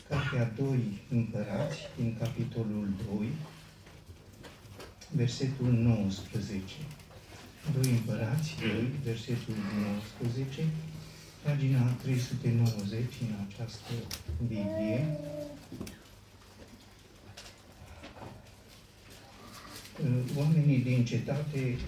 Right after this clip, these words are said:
au zis lui Elisei: „Iată, așezarea cetății este bună, după cum vede domnul meu, dar apele sunt rele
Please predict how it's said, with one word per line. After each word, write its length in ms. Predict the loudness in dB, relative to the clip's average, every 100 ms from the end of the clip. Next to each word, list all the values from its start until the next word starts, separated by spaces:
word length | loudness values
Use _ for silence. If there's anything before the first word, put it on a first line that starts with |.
| -2
au 120 | 0 0
zis 300 | 0 -2 -2
lui 200 | 2 2 2
Elisei: 460 | -4 -2 0 0 -2 -6 -14 -18 -18 -18 -16 -18 -16 2
„Iată, 440 | 8 8 8 4 2 -2 -10 -12 -10 -10 -14 -16 -10 -2
așezarea 500 | 2 4 4 4 2
cetății 580 | 2 2 2 0 2 2
este 320 | 2 2 2 2
bună, 240 | 4 4
după 340 | 4 0 -2 -2 0
cum 140 | 2
vede 320 | 2 0 0 0
domnul 340 | 0 2 4 4 4
meu, 160 | 6 4 2 -4 -14 -16 -20 -20 -20 -20 -20 -20 2
dar 240 | 6 6
apele 360 | 6 4 6 4
sunt 340 | 6 8 8
rele 520 | 6 4 4 4 0